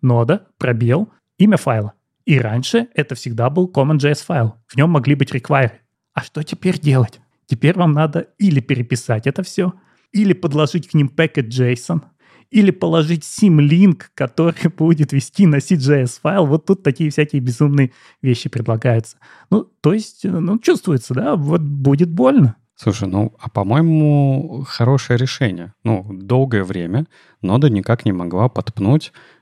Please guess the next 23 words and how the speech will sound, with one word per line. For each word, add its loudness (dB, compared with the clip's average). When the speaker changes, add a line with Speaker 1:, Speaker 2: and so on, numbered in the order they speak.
Speaker 2:
а, -4
ну, 2
э, -6
Синд-, -2
э, -8
по-моему, 0
подпнул -2
больше -2
всех, -2
э, -4
на -2
E 0
S -4
M, 4
это -6
Синдер, 0
да, -2
который -6
отказался -8
от -12
Common -8
J -8
S. -12